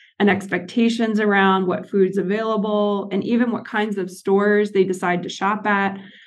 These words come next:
So it's just another example, I think, of how there's layers within the grocery setting alone. And that's just one facet of the way that we buy and eat food that can be really influenced by,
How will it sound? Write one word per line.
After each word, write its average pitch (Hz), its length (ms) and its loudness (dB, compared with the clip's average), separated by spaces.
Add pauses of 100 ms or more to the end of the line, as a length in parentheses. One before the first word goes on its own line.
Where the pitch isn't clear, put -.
(120)
So 220 540 -2 (360)
it's 233 240 2
just 330 180 2
another 247 320 4
example, 220 460 -2
I 185 140 -2
think, 190 240 -4
of 190 120 -2
how 185 680 -2
there's 196 240 2
layers 196 560 2
within 196 320 2
the 190 80 2
grocery 196 460 -4
setting 180 400 -2
alone. 190 560 2
And 185 120 0
that's 202 220 -2
just 190 180 -6
one 185 220 -2
facet 190 480 -2
of 180 160 -4
the 180 80 2
way 180 200 2
that 175 260 -4
we 175 500 0 (160)
buy 170 300 0
and 170 160 0
eat 185 340 -4
food 170 460 0 (760)
that 214 140 2
can 208 240 2
be 185 200 6
really 185 300 2
influenced 175 520 -6
by, 160 480 -4